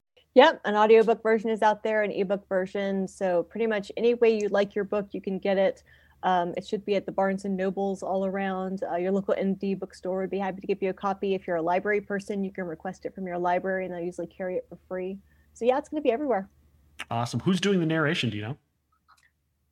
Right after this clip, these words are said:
Speaker 1: Oh my gosh, that's, my mind is a sieve these days. Let me look that up real quick.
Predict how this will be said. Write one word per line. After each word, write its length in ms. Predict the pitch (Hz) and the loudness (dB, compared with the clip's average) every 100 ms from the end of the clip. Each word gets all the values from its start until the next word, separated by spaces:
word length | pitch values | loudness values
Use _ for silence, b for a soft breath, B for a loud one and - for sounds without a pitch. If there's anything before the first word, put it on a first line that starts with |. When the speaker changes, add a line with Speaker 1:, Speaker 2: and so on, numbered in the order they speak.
| - | -10
Speaker 1:
Oh 180 | 202 208 | -6 -6
my 160 | 180 | -8
gosh, 440 | 170 180 190 - - | -10 -8 -8 -8 -4
that's, 500 | 202 196 - - - b b _ | 0 0 -4 -20 -20 b b _
my 140 | 202 208 | -8 -4
mind 260 | 214 214 | -2 0
is 140 | 196 151 | -2 -6
a 60 | |
sieve 640 | - - - 269 277 277 202 | -18 -8 4 4 4 -2 -2
these 280 | 175 165 | -2 -2
days. 320 | - 170 156 214 | 0 0 0 -4
Let 80 | |
me 140 | 226 185 | -6 -4
look 200 | 196 196 | -4 -4
that 160 | 180 175 | -4 -4
up 180 | 170 | -6
real 140 | - 147 | -8 -10
quick. 400 | - 165 - | -6 -4 -4